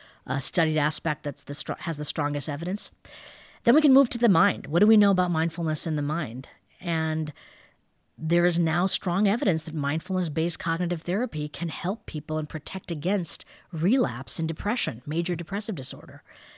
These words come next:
Very important. Same with mindfulness-based therapies for anxiety and suicidality and P T S D. So its use in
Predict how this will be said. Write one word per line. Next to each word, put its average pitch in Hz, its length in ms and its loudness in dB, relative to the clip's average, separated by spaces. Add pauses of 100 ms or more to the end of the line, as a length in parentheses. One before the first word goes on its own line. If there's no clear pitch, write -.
(200)
Very 165 420 0
important. 180 480 -4
Same 185 160 0
with 185 140 0
mindfulness-based 165 880 -4
therapies 165 400 -4
for 165 140 -6
anxiety 156 720 -4 (720)
and 160 280 -4
suicidality 165 920 -2
and 131 100 -6
P - 140 -10
T 151 160 -6
S 143 160 -6
D. 180 260 -4
So 147 360 -4
its - 240 -2
use 208 400 2
in 170 120 0